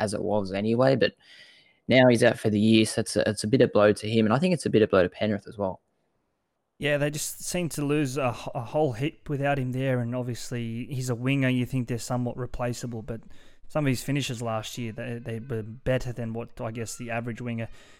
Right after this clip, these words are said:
Speaker 2: could do, but it, it is that next man up system out there at, uh,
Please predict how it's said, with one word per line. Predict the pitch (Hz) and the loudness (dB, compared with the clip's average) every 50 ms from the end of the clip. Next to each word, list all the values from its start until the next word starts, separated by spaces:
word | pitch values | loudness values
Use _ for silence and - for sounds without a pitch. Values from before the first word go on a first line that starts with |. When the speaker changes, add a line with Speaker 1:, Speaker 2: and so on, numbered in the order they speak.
| - _ | -20 _
Speaker 2:
could | - 143 127 | -4 -2 0
do, | 117 160 185 202 202 | 4 6 6 8 8
but | 180 175 165 | 6 4 2
it, | 165 156 - - - | 0 -2 -6 -8 -4
it | 175 147 147 | -4 0 0
is | 165 156 139 | 0 0 2
that | 151 151 | 0 0
next | - 139 127 - - | 0 0 -2 -2 -4
man | 147 131 123 | -4 -2 -2
up | 120 120 | -2 -4
system | - - 131 120 - - 120 | -4 -6 -8 -8 -6 -6 -6
out | 110 113 - | -6 -6 -6
there | 123 113 110 107 | -6 -6 -6 -6
at, | 104 - - - | -8 -10 -10 -10
uh, | 117 104 101 101 | -8 -6 -6 -8